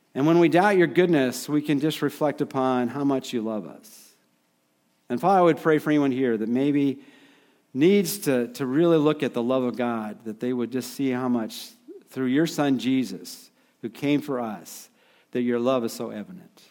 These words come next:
And might they put their trust in you. But Father, I pray for us that we might have a desire in two thousand twenty to see clearly,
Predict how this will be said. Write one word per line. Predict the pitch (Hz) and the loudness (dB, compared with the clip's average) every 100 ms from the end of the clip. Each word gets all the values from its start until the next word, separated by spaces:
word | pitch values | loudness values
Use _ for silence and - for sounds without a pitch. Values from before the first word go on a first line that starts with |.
| _ _ - | _ _ -8
And | 113 | -2
might | 127 127 | -2 -2
they | 123 | -4
put | 147 | -4
their | 143 110 | -6 -6
trust | - 113 - | -6 -8 -8
in | 104 101 | -10 -10
you. | 90 - _ _ _ _ _ _ _ _ _ _ _ _ _ _ - | -12 -18 _ _ _ _ _ _ _ _ _ _ _ _ _ _ -10
But | 120 | -2
Father, | 185 175 | 2 4
I | 160 | 4
pray | - 160 147 139 - - - _ _ _ _ _ _ - - | 4 2 4 2 -2 -14 -20 _ _ _ _ _ _ -20 -6
for | 160 143 | 0 2
us | 139 113 - | 0 -2 -6
that | 131 120 | -6 -2
we | 143 175 | 2 4
might | 160 147 143 | 4 2 2
have | 139 135 | 2 2
a | 123 | 0
desire | 113 123 107 123 143 147 143 131 | -2 -4 -2 0 2 2 2 2
in | 117 | 0
two | 110 170 | -2 -4
thousand | 160 143 135 123 | 0 0 2 0
twenty | - 123 117 | -2 -4 -2
to | 110 | -4
see | - 151 | -2 -2
clearly, | 151 131 123 113 98 | -2 -4 -2 -2 -6